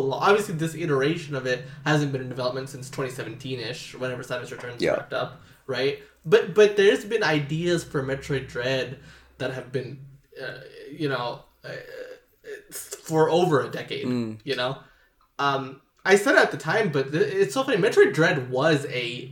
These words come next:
Speaker 1: like, a Year of Dreams type of announcement,
Speaker 2: Yeah.
Speaker 1: you know? Like, this long-lost project, you know, not too s-, dissimilar to, like, when The Last Guardian got re-announced or,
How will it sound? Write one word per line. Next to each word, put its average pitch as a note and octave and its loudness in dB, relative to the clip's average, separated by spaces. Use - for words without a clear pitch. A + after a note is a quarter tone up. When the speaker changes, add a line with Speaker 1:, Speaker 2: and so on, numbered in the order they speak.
Speaker 1:
like, C3 -4
a B2+ -4
Year E3+ 4
of C#3+ 4
Dreams C#3+ 2
type D3 -2
of C3+ 0
announcement, B2+ -2
Speaker 2:
Yeah. E2+ 6
Speaker 1:
you C3+ 4
know? C3+ 2
Like, C#3+ 2
this E3+ 0
long-lost D3 4
project, C3+ -2
you C#3+ 0
know, B2+ -2
not E3+ 4
too G#3 0
s-, - -4
dissimilar D3+ 0
to, D#3 -6
like, C3 -2
when B2 -8
The C#3+ -2
Last B2 -2
Guardian E3+ 4
got D3 2
re-announced B2 -2
or, A2+ -8